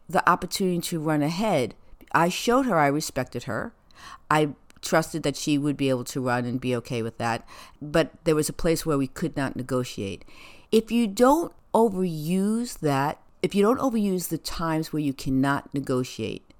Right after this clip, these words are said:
and if you negotiate often and show that you're accommodating when you can, then when they really need to listen to you, they will.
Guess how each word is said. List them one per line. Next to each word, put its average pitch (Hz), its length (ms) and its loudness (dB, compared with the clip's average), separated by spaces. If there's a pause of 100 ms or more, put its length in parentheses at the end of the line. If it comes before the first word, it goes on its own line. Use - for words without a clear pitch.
(440)
and 165 260 2
if 180 220 2
you 180 320 0 (120)
negotiate 175 720 4 (120)
often 254 560 4 (220)
and 139 640 2 (240)
show 180 380 4
that 170 160 2
you're 156 180 2
accommodating 185 800 0 (200)
when 160 200 4
you 147 120 2
can, 175 560 0 (500)
then 220 360 6
when 240 200 6
they 180 160 4
really 190 400 4
need 175 220 2
to 170 100 -6
listen 160 280 -4
to 139 120 -8
you, 139 80 0
they 127 160 -2
will. 123 320 -6